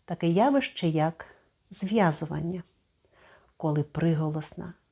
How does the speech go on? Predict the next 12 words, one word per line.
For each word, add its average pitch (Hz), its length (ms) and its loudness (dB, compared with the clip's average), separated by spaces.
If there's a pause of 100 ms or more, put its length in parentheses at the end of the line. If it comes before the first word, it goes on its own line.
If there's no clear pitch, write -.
(140)
що - 280 -4
не 156 120 4
мала 233 320 4
права 175 320 2
читатися 160 580 -6
в 160 60 -12
кінці - 340 -8
слова, 226 420 2 (1500)
зв'язується 151 800 2
з 151 80 -2
наступною 147 800 -2
голосною 262 720 4